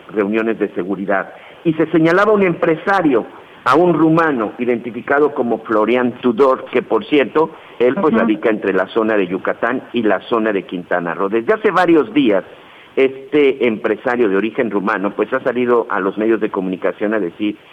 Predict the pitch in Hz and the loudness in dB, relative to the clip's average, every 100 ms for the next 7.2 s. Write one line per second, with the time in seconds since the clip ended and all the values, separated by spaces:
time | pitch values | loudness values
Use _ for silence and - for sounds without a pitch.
0 | - - 117 120 117 107 101 - 143 143 | -20 -4 2 2 2 0 -2 0 2 2
1 | 165 - - - - 127 123 117 123 117 | 0 -4 -12 -20 -6 -2 0 0 0 0
2 | 104 98 - 110 107 104 104 107 131 147 | -2 -4 -2 0 2 0 0 0 0 0
3 | - 160 170 - - - - 120 120 120 | -2 0 0 -2 -20 -10 0 2 2 0
4 | 127 120 - 95 - 90 - 117 110 - | -2 -2 -4 -8 -6 -6 -2 -2 -2 -8
5 | - 139 160 156 170 165 - 120 104 110 | -2 0 0 -2 -4 -4 -6 -10 -6 -4
6 | 117 117 110 117 110 101 90 85 90 90 | -2 -2 -2 0 0 0 -6 -4 -4 -4
7 | 87 82 | -6 -10